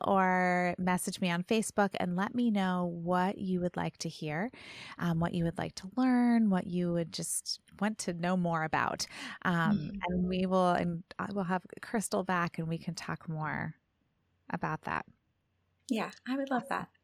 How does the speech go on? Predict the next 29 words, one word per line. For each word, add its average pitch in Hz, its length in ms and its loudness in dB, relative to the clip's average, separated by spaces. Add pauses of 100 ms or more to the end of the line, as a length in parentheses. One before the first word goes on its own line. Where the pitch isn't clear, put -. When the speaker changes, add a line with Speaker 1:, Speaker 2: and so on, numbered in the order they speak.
(220)
Speaker 2:
I 370 40 -4
love 311 140 6
a - 20 6
good 202 200 4
Speaker 1:
So 175 120 0
much 165 160 0
Speaker 2:
cameo. 165 80 -6
Speaker 1:
fun. 285 140 -4 (560)
Right? 349 120 10
Exactly. 302 680 6
<laughs> - 840 8 (320)
It's - 100 -20
a 349 40 -8
little 302 60 -8
teaser. - 300 -14 (320)
There 214 120 -14
we - 20 -16
go. - 120 -12 (680)
So, 190 640 4 (440)
so - 160 6
is 208 120 6
there 233 140 4
anything 254 360 2
you 240 100 6
would 233 140 0
like 233 240 2
to, 214 320 2 (120)
you 202 140 0
know, 214 40 -4